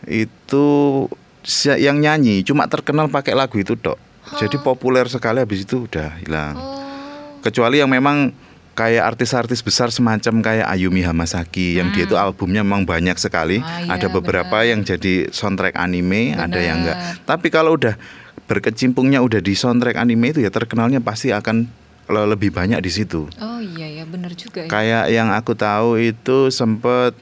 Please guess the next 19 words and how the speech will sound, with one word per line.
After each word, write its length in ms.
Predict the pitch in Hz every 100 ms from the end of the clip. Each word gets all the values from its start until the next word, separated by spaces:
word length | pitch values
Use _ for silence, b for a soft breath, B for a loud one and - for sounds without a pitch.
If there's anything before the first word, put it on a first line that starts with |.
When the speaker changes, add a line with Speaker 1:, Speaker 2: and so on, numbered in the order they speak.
| - - - -
Speaker 1:
T 120 | - -
M 160 | 107
Revolution 680 | 104 101 101 98 - 110 107
yang 180 | 98 95
jadi, 380 | 85 92 95 95
yang 100 | 95
sering 400 | - 110 101 98
tampil 540 | 92 95 95 101 98 92
di 260 | 90 87
Gundam 580 | 85 - 85 85 80 76
untuk 140 | 78 67
original 280 | 82 - 80
soundtracknya. 600 | 80 80 76 - 85 80
Speaker 2:
Kalau 180 | 76
T 120 | 151 156
M 100 | 151
Revolution 500 | 156 156 156 165 170
kayaknya 320 | 151 151 165
memang 460 | 156 151 151 151